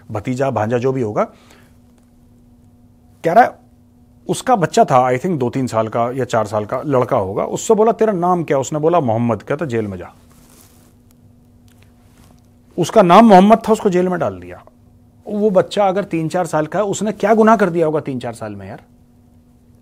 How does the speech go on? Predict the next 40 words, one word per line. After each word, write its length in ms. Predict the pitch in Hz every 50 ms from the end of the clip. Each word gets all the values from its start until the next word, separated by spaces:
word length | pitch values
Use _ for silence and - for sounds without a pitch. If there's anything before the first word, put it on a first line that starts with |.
| _ - - -
उसको 180 | 196 - - 185
पता 220 | - 131 - 143
ही 60 | 190
नहीं 100 | 240 262
दुनिया 240 | 233 240 233 240 247
में, 140 | - - _ _ _ _ _ _ _ _ _ _ _ _ -
उस 140 | 208 170 143 123
बच्चे 460 | 104 120 127 - - - - 190 196
को 140 | 196 202 202
यही 200 | 160 151 196 247
नहीं 100 | 285 277
पता 180 | 262 226 247
वो 80 | 233 220
मुसलमान 420 | 196 165 160 147 143 131 120 110
है 80 | 98 92
यार। 140 | 107 180 - _ _ _ _ _ _ _ _ _ - 196
वो 40 | 196
तो 60 | 226
बहुत 180 | 233 254 254
छोटा 200 | - 214 208 202
है, 120 | 185 175 - _ _ _ _ _ _ _ -
उसको 180 | 151 - - 175
तो 100 | 175 190
कुछ 160 | 240 220 -
नहीं 80 | 226 214
पता, 160 | 180 170 165 160
मासूम 280 | 156 170 175 220 240
होते 180 | 196 170 - -
हैं 60 | -
बच्चे, 240 | 139 127 - - 151 _ _ _ _ _ _ _ _ _ _ _ _ _ _ _ _ _ _ _ _ _ _ -
उसको 220 | 214 - - 214
जेल 200 | 165 165 156 143
में 100 | 135 127
डाल 160 | 113 101 95 92
दिया। 240 | 95 98 - - _ _ _ _ _ _ _ _ _ _ _ _ _ _ _ _ _ _ _ -
और 320 | 147 147 165 185 208 226 208 - - -
पूरी 380 | - 151 165 180 202 202 214 208
मुस्लिम 520 | 170 135 131 147 147 - 190 175 165 160 139
दुनिया, 320 | 131 131 143 151 147 135 110 104 - _ _ _ _ _ _ _ -
चलो 200 | 170 170 175